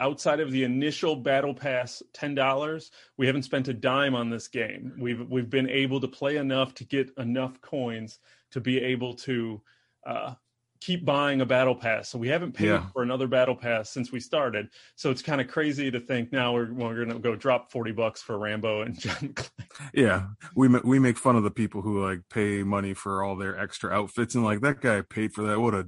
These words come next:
Speaker 2: dummy. But now, as soon as they release these two characters, we're like, "Well, now are we the dummies? We might be the
Speaker 1: I think,
Speaker 2: dummies
Speaker 1: I
Speaker 2: now."
Speaker 1: think we have to be.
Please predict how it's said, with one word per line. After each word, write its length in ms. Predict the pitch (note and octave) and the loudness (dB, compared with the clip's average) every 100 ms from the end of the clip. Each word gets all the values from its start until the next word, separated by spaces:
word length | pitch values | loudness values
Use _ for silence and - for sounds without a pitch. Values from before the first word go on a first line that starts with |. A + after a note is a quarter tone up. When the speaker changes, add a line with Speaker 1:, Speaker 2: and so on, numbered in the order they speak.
| F2 _ | -8 _
Speaker 2:
dummy. 360 | G#2+ G#2+ G#2 F#2+ | -2 0 -2 -2
But 160 | F#2+ | -4
now, 280 | G2 G#2+ G#2+ | -2 -2 -4
as 120 | G2 | -6
soon 160 | - A2+ | -4 -4
as 100 | G2+ | -4
they 120 | G#2 | -4
release 340 | G#2 G2+ G2+ - | -2 -2 -6 -6
these 240 | G#2+ G2+ | -8 -6
two 100 | - | -8
characters, 360 | F#2 G2+ F#2+ G2+ | -4 -4 -2 -2
we're 80 | G2+ | 0
like, 120 | G2+ | 0
"Well, 260 | F#2+ G#2 G2+ | 2 2 2
now 220 | G2+ G#2 | 2 4
are 180 | G2 G2+ | 4 4
we 120 | G#2 | 2
the 100 | A2+ | 2
dummies? 520 | C3 C3+ B2+ B2+ - - | 2 2 2 -2 -6 -10
We 160 | - C3+ | 0 2
might 240 | A#2 A2 | 2 -2
be 80 | G#2+ | -8
the 160 | - A#2 | -10 -8
Speaker 1:
I 40 | |
think, 20 | |
Speaker 2:
dummies 360 | C3 A#2+ A#2+ A2+ | -4 -2 -2 -4
Speaker 1:
I 120 | A#2 | -4
Speaker 2:
now." 40 | A#2 | -6
Speaker 1:
think 220 | - C3 | -6 -8
we 100 | A#2+ | -8
have 180 | G2+ - | -8 -10
to 80 | - | -12
be. 180 | - | -12